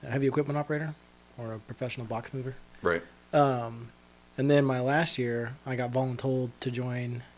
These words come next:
Speaker 1: a security task force unit, which actually ended up being,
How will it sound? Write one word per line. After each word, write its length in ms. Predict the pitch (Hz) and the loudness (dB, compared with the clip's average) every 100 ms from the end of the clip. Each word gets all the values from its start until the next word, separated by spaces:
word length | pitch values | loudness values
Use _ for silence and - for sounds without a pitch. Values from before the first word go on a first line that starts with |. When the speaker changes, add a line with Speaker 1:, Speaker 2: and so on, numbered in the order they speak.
| - | -6
Speaker 1:
a 360 | 131 123 123 117 | -2 0 0 -2
security 380 | - 117 143 127 | -4 0 2 4
task 280 | 147 156 | 4 4
force 260 | - 127 - | 2 0 0
unit, 300 | 127 120 120 | -4 -4 -4
which 180 | 139 131 | -4 -2
actually 300 | 127 120 131 | -2 -2 -2
ended 160 | 131 123 | -2 -2
up 100 | 120 | -2
being, 360 | 127 127 123 | -2 -4 -6